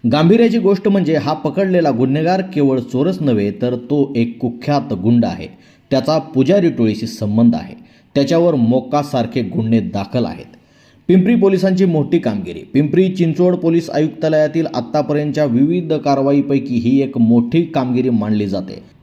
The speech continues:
कुख्यात गुंड, सराईत गुन्हेगार. पोलिसांच्या सांगण्यावरून ज्याचा पुजारी गँगशी संबंध आहे, असा कुख्यात गुन्हेगार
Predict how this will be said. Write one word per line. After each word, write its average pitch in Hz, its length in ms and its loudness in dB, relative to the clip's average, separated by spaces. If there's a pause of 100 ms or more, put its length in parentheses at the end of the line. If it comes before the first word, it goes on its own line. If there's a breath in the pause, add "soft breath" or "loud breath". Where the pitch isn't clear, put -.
(240)
कुख्यात 185 540 0
गुंड, 135 360 2 (260)
सराईत 165 480 0
गुन्हेगार. 98 400 -2 (440)
पोलिसांच्या 208 480 2
सांगण्यावरून 190 500 0
ज्याचा 156 340 0
पुजारी 196 560 0
गँगशी 180 340 0
संबंध 147 440 -2
आहे, 101 260 -2 (760)
असा 131 600 -2 (120)
कुख्यात 139 420 0
गुन्हेगार 107 500 0